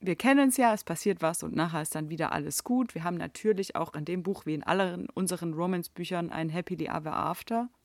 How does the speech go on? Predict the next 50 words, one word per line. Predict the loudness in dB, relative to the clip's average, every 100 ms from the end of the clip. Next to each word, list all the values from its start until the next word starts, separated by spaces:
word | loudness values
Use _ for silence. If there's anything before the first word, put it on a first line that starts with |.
| _ -8
also | -6 -6 -8 -12 -10
ein | -10 -6
Happy | -8 -6 -4
End. | -4 -4 -10 -20 _ _ _
Aber | -2 -2 0 0 0 0 -2 -6 -12 _ _
ich | -2
bin | 4 6
da | 6 4
tatsächlich | 0 0 -2 -2 -2 -4
ein | -4
bisschen | -4 -6 -6
ausgestiegen. | -4 -4 -4 -8 -10 -12 -10 -6 2
Aber | 4 4
es | 4
war |
trotzdem | 2 2 2 2
sehr | 4 2 2
unterhaltsam. | 0 2 4 4 4 4
Es | 2 -4
wird | -2
definitiv | -2 -2 -4 -4 -6
das, | -6 -4
nicht | -6 -6
das | -8
liebste | -6 -8 -8
Buch | -6 -6
der | -4 0
Reihe | 2 4 2
werden | 0 0
für | -4 -4
mich, | -4 -4
aber | -6
ich | -6 -4
werde | -4
sie | -4 -4
auf | -4
jeden | -6
Fall | -4 -4
weiterlesen | -2 -2 -2 -2 -2 -2 -2
und | -2 -4
ich | -6
freue | -4 -4
mich | -4 -6
auch | -4
schon | -4 -6 -10 -16 -20 -12
auf | -10 -10
diverse | -6 -6 -4 -6
andere | -8 -10 -10
Charaktere | -12 -12 -14 -14 -14 -12
da. | -10 -10